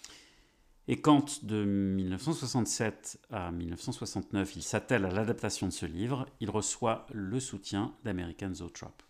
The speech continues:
Soutien précieux, car ce n'est pas le premier scénariste à avoir voulu porter Heart of Darkness à l'écran. Avant lui, en effet, Orson Welles avait cherché à le faire, mais il avait dû renoncer devant le refus des studios de le suivre dans un projet jugé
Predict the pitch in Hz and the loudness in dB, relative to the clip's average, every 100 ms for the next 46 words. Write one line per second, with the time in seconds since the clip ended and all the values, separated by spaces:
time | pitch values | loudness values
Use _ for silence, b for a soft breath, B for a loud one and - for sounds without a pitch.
0 | _ B B B B B _ - 95 95 | _ B B B B B _ -10 -4 -2
1 | 87 85 - 104 - 180 175 117 107 92 | -2 0 2 2 4 4 4 0 -6 -6
2 | 101 92 120 95 - 92 104 87 85 127 | -4 -4 -2 -4 -4 -2 -2 -2 -4 -4
3 | 123 90 85 87 85 90 107 92 - 98 | -6 -6 -4 -4 -4 -6 -4 -8 -6 -4
4 | 90 85 101 104 - 82 80 80 - 113 | -4 -2 -2 -2 -6 -12 -12 -8 -6 -2
5 | - 92 95 - - B B B B B | 0 -2 -4 -10 -12 B B B B B
6 | B - 107 95 101 147 165 101 92 - | B -4 0 2 2 4 2 2 0 0
7 | 160 - 147 - 131 107 104 160 110 90 | 0 2 2 4 2 4 2 2 -2 -6
8 | - - - 87 - 85 98 127 87 87 | -6 -6 -4 -4 -6 -8 -4 -4 -4 -4
9 | 82 85 87 98 113 117 - 95 123 90 | -6 -4 -2 2 4 4 2 -2 -4 -2
10 | 92 87 85 92 - 95 92 - 92 110 | -2 -2 -4 -6 -4 -4 -4 -6 0 0
11 | 165 B B B B B - 107 104 - | 0 B B B B B -4 -2 0 0
12 | 151 131 113 110 98 98 90 - - - | 2 2 0 -2 0 0 -2 -4 -10 -8
13 | 110 101 98 87 82 90 | -4 -2 -4 -4 -6 -6